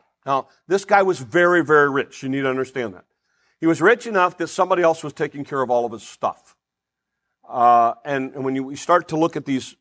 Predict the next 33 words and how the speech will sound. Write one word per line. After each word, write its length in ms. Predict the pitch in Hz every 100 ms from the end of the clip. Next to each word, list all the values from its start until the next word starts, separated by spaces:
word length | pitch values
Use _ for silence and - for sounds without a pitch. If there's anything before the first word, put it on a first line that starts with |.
| _ -
these 200 | 123 131
amounts 560 | 123 151 170 165 -
that 140 | 143 123
he's 140 | 117
talking 320 | - 156 147
about 160 | 123 123
here, 100 | 123
you'll 160 | 123
come 220 | 117 143 127
to 60 |
understand 480 | - 127 117 127 113
how 100 | 120
rich 220 | 113 107
he 80 | -
really 200 | 107 101
was. 240 | 92 107 - _ _ _ _ _ _ -
So 360 | 185 165 - -
he's 300 | 175 180 - _ -
very, 220 | 165 196
very 220 | 175 156
rich, 300 | 139 117 -
first 280 | - 127 -
of 80 | 101
all. 160 | - _ _ _ _ _ _
Um, 320 | - 139 143 135
and 140 | 170 196
people 320 | 233 277 302
came 420 | - 240 269 285
to 160 | 202 156
him, 500 | 131 117 117 170 202 _ _ _ _ _ _ -
and 200 | 190 202
they 140 | 196
s-, 240 | 185 -